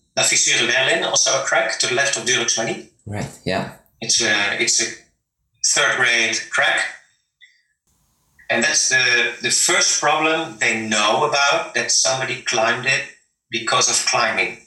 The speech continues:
Speaker 1: Because
Speaker 2: Mm.
Speaker 1: of course the lower boulders were climbed before, by, maybe by hunters, maybe by children, maybe
Speaker 2: Yeah.
Speaker 1: by people just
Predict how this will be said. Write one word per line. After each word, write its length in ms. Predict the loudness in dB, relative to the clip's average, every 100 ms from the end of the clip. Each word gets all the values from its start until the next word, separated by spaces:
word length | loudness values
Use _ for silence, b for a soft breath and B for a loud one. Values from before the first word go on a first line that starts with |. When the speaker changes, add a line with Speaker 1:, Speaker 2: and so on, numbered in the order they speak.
| _ _ _
Speaker 1:
Because 300 | -2 0 2
Speaker 2:
Mm. 120 | 2 2
Speaker 1:
of 60 |
course 340 | 2 2 2 0
the 120 | 0
lower 320 | 0 2 2
boulders 500 | 2 0 -2 -2 0 0
were 80 | -2
climbed 340 | -2 -2 -2
before, 680 | -2 0 0 0 -4 -8 -10
by, 200 | -4 -2
maybe 200 | -2 -2
by 140 | 0 2
hunters, 580 | 2 0 -2 -2 0 0
maybe 160 | 0 -2
by 100 | 0
children, 560 | 0 -2 -2 -6 -6 -4
maybe 200 | -2 0
Speaker 2:
Yeah. 100 | 2
Speaker 1:
by 240 | 0 -2 B B B -6
people 280 | -4 -4 -2
just 440 | 0 0 -2 -6